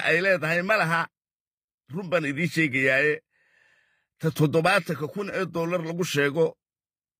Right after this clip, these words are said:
ee saxaafadda kulmiye la yidhaa. Xafiiska afhayeenka madaxweynaha ee falashka ah, beenta ah,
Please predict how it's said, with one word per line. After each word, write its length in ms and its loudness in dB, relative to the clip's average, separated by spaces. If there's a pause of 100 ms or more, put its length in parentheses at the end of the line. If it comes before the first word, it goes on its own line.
(360)
ee 120 4
saxaafadda 520 -2
kulmiye 400 0
la 120 0
yidhaa. 260 -6 (1600)
Xafiiska 440 0
afhayeenka 420 -2
madaxweynaha 600 -2
ee 100 2
falashka 400 -4
ah, 160 -2
beenta 440 0
ah, 120 -8